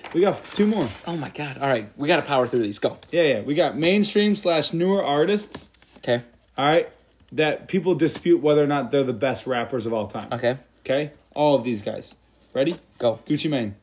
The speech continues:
Speaker 2: Gucci.
Speaker 1: Lil Wayne.
Speaker 2: S-, hang on, I can't write that fast. I went to public school. <laughs> Next.
Speaker 1: Uh, Drake.
Speaker 2: Drake.
Speaker 1: J. Cole.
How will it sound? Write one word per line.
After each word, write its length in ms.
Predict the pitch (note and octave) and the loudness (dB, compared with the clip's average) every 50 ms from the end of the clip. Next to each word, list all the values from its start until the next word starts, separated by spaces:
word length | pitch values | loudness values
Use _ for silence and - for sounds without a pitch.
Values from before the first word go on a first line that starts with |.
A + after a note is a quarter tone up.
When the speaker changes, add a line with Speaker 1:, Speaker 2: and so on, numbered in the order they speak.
| _ _ - | _ _ -4
Speaker 2:
Gucci. 340 | - B2+ B2+ - - C3+ C3 - - _ _ - | -2 -2 -2 -2 -4 -12 -12 -12 -18 _ _ -4
Speaker 1:
Lil 220 | C3 C#3+ C#3 C3+ | 0 0 2 2
Wayne. 260 | C3 B2 A#2 G#2+ G2+ - - - _ _ _ _ _ - | 0 0 -2 -4 -6 -10 -16 -20 _ _ _ _ _ -20
Speaker 2:
S-, 140 | - - - _ | -20 -20 -18 _
hang 180 | - B2+ B2+ A#2+ | -16 -12 -6 -4
on, 100 | A#2+ A#2 A#2+ | -4 -4 -4
I 40 | A#2 | -4
can't 240 | - - A#2+ B2 | -4 -4 -4 -2
write 140 | B2 A#2 A2 | -2 -2 -2
that 140 | - A#2 A2+ | -2 -4 -2
fast. 240 | - A#2+ A#2+ A#2 - | 0 0 0 0 -2
I 40 | A#2 | -6
went 100 | A#2 A2+ | -8 -8
to 40 | - | -6
public 260 | - A#2+ A2 A#2+ A#2 | -4 -4 -4 -4 -4
school. 300 | - - A#2+ B2 C3+ - - - - - - A#2+ | -6 -4 -4 -4 -4 -6 -16 -20 -16 -10 -10 -10
<laughs> 280 | G2+ G2+ - - - | -10 -10 -14 -12 -6
Next. 320 | B2+ B2 B2+ C3 - - - - - - - - - - - - _ - | -4 -4 -4 -4 -6 -12 -18 -20 -20 -20 -20 -20 -20 -20 -20 -20 _ -6
Speaker 1:
Uh, 460 | - A#2+ B2 A#2+ A#2 A#2 A2+ A2+ G#2+ - - _ - | -2 0 2 2 2 2 2 0 -2 -4 -10 _ -4
Drake. 360 | A2+ C3+ C3 A#2 G#2+ - - _ _ _ _ | 2 2 2 2 2 -4 -10 _ _ _ _
Speaker 2:
Drake. 440 | - - B2+ A#2+ A#2+ B2 - - - _ _ _ _ _ _ - _ _ _ _ _ _ _ _ _ _ _ | -8 -2 -2 -2 -2 -2 -6 -12 -20 _ _ _ _ _ _ -20 _ _ _ _ _ _ _ _ _ _ _
Speaker 1:
J. 200 | - - C#3+ C#3 C3 | -2 0 2 2 2
Cole. 360 | - C3+ B2+ A#2 G2+ G2 - | 2 2 0 0 -2 -8 -12